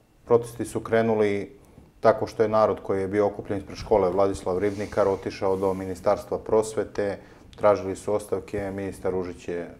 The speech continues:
čovjek izašao i kao moralni čin podneo ostavku. Nikoga ne optužuje za odgovornost, nego samo kao moralni čin. On je to zaista učinio, mada je bilo pritisaka da to,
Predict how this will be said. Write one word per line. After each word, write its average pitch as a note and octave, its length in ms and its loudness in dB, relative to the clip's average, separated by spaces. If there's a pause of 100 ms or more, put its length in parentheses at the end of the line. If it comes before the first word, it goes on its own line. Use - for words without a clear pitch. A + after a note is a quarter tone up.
(120)
čovjek F#2 380 -6
izašao F#2 360 -6
i F#2+ 40 -6
kao G2 180 0
moralni F#2+ 500 0
čin F2+ 280 -8
podneo F2+ 260 -2
ostavku. F2 380 -8
Nikoga F#2 320 -8
ne F#2 80 -6
optužuje F2+ 500 -4
za F2 140 -4
odgovornost, F#2 640 -2
nego F#2 200 -6 (100)
samo F#2 220 -6
kao G2 180 -2
moralni F#2+ 440 0
čin. G#2+ 320 -8 (560)
On F#2 100 -4
je F2+ 80 -6
to F#2+ 120 -2
zaista F2+ 580 -2 (160)
učinio, G2 440 -6
mada F#2 160 -4
je F#2 60 -2
bilo G2 200 2
pritisaka F#2+ 520 -2
da F#2 100 2
to, F2 420 0